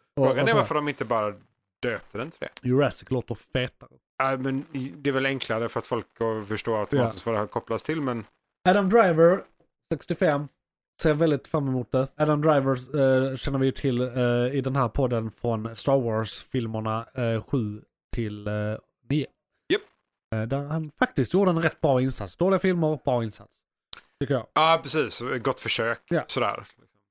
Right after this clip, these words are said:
Speaker 1: Det får jag
Speaker 2: Det
Speaker 1: säga.
Speaker 2: är, det är inte
Speaker 1: Absolut.
Speaker 2: på hans, eh, performance,
Speaker 1: Ja, det,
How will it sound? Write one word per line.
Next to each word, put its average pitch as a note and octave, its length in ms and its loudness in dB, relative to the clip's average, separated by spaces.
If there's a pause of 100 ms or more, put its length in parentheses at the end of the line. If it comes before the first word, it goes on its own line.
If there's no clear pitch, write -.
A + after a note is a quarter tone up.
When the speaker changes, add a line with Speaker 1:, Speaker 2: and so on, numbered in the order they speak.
(100)
Speaker 1:
Det G#2+ 60 -10
får A#2 120 -6
jag A2 60 -4
Speaker 2:
Det - 40 -10
Speaker 1:
säga. B2+ 320 0
Speaker 2:
är, B2 60 -4
det B2 120 -2
är - 20 2
inte - 0 -
Speaker 1:
Absolut. C3 260 -2
Speaker 2:
på C3+ 60 -2
hans, B2+ 480 -4
eh, G#2+ 180 -2
performance, G2+ 580 -4
Speaker 1:
Ja, - 60 0
det, D#3+ 60 2